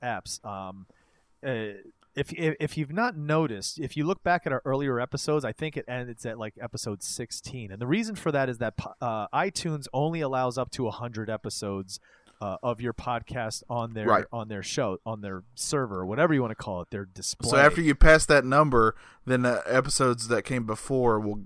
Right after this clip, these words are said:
Speaker 2: will disappear.
Speaker 1: Right. So if you wanna hear earlier episodes that you do not see on your podcast app, head over to B I C B P dash radio dot com. All of our episodes are available there,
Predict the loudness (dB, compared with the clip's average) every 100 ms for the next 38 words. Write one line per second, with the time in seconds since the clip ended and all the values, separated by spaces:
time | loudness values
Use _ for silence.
0 | -6 -4 -2 -2 2 4 4 4 0 2
1 | 2 4 6 6 6 6 6 8 6 8
2 | 6 4 2 2 2 2 2 -4 -2 -4
3 | -4 -4 -2 -2 -2 -2 -4 -2 -2 -2
4 | -2 -2 -2 -2 2 2 2 -2 -2 0
5 | -2 -4 -2 -4 -4 -4 -2 -2 -2 -2
6 | -2 -2 -4 -4 -4 -4 4 6 6 6
7 | 6 4 0 0 2 2 0 0 -2 0
8 | 0 0